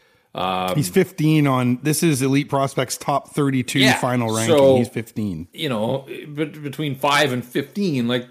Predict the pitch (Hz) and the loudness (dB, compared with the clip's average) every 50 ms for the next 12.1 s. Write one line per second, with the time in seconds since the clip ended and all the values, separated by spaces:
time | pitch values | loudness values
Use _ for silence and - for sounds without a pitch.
0 | - - - - 139 147 120 117 - - 147 143 131 127 110 101 110 139 135 - | -18 -16 -8 -6 -4 -4 -4 -4 -2 0 0 0 0 0 -2 -2 -2 -4 -4 -4
1 | 110 95 85 - - - 95 85 78 78 82 85 - - 127 123 117 110 110 107 | -6 -8 -10 -10 -10 -6 -4 -4 -4 -4 -6 -10 -6 -2 2 2 4 4 4 2
2 | 107 - - - _ _ _ - 98 90 85 92 95 95 - - 117 113 131 131 | 0 -2 -8 -20 _ _ _ -8 -6 -4 -4 -6 -6 -8 -10 -8 -8 -2 0 2
3 | 123 127 139 143 139 127 127 - 123 120 120 - - 127 - - 127 120 117 120 | 4 4 4 4 2 0 -2 -4 -6 -8 -6 -6 -6 -4 -2 0 0 0 0 -2
4 | 113 - 120 113 117 - - 120 120 120 120 107 117 117 113 - - 104 113 113 | -4 -4 -4 -4 -4 -2 -2 0 0 0 0 0 -2 -4 -4 -6 -6 -4 -4 -4
5 | 101 92 101 110 110 107 107 104 95 - - 113 104 95 90 87 - - - 113 | -4 -6 -8 -8 -6 -6 -6 -8 -8 -10 -12 -12 -12 -12 -12 -14 -14 -12 -10 -10
6 | 92 87 85 87 95 - _ _ _ - - 147 143 143 139 90 85 101 104 110 | -10 -10 -10 -12 -16 -18 _ _ _ -12 -10 -6 -2 -2 -2 -2 -2 -6 -6 -2
7 | 127 165 160 135 120 131 131 135 - - 139 135 131 135 127 120 110 113 127 127 | 2 2 2 2 2 0 -2 -4 -4 -4 -2 0 0 0 0 0 0 0 2 2
8 | 127 127 117 107 101 104 101 120 123 120 107 101 - - - 135 117 107 - - | 2 2 2 2 0 -2 -4 -6 -6 -6 -6 -8 -6 -2 0 0 0 0 -2 -8
9 | - - - - _ - 117 127 139 139 - - - - - - 147 165 175 - | -20 -20 -20 -18 _ -6 -2 -2 -2 -2 -2 -6 -10 -8 -4 0 0 0 0 0
10 | - 185 165 151 - - - - 180 180 170 165 165 160 151 143 - 147 139 139 | 0 0 0 0 -2 -8 -8 -2 -2 0 0 0 -2 -4 -4 -4 -2 0 0 2
11 | 143 170 185 - - - _ _ _ _ _ _ - 127 113 110 113 117 - - | 2 0 -2 -4 -10 -20 _ _ _ _ _ _ 0 0 2 2 0 -2 -6 -10
12 | _ | _